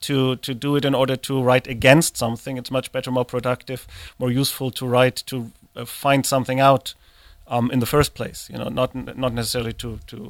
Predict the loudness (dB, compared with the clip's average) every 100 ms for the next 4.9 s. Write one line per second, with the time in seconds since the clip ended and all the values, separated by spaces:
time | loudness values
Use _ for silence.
0 | -16 -16 -18 -20 -20 _ _ _ -20 -20
1 | _ -20 -16 -6 -4 0 0 0 -6 -8
2 | -4 0 0 -2 -12 -20 -20 -18 -6 2
3 | 6 6 2 -2 2 8 8 10 10 8
4 | 6 -2 2 6 6 6 2 2